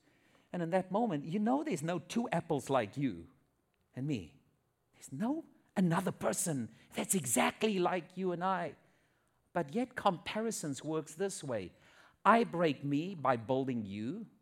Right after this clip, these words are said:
or I break you by building me. Have you ever seen people break people to build themselves?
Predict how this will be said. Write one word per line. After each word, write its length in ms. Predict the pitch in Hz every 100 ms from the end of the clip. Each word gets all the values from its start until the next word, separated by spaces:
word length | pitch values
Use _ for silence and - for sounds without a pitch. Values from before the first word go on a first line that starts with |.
| _ -
or 220 | 165 156
I 120 | 131
break 440 | 107 117 110 92 131
you 180 | 165
by 200 | 107 107
building 420 | 98 107 101 95 98
me. 220 | 101 - - - _ _ _ _ _ _ _ _ _ _ _ _ _ _ _ _
Have 160 | 147 131
you 120 | 131 -
ever 240 | 120 131
seen 360 | 131 - 120 135
people 300 | 135 123 139
break 360 | 110 107 104 -
people 460 | 107 107 113 123 -
to 100 | 101
build 260 | 104 98
themselves? 680 | 104 95 - 90 92 127 -